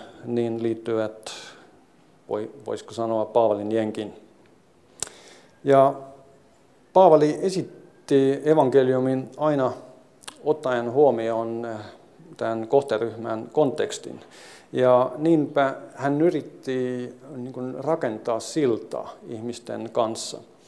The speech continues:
Kun hän oli juutalaisessa synagogassa, siellä hän, eh, eh, selitti Vanhaa testamenttia ja erityisesti sitä, että Jeesus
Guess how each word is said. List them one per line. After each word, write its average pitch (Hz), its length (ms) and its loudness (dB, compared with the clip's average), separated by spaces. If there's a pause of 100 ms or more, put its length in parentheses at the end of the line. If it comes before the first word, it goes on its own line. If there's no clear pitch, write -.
(960)
Kun 175 140 4
hän 139 300 4
oli 135 200 2
juutalaisessa 120 640 0
synagogassa, 127 840 0 (380)
siellä 127 380 0
hän, 123 520 -2
eh, 120 260 -2 (840)
eh, 120 340 -4 (480)
selitti 127 880 0
Vanhaa 131 260 2
testamenttia 127 1000 0
ja 123 400 2
erityisesti 123 680 -4
sitä, 127 440 -2
että 113 540 -4 (440)
Jeesus 127 600 2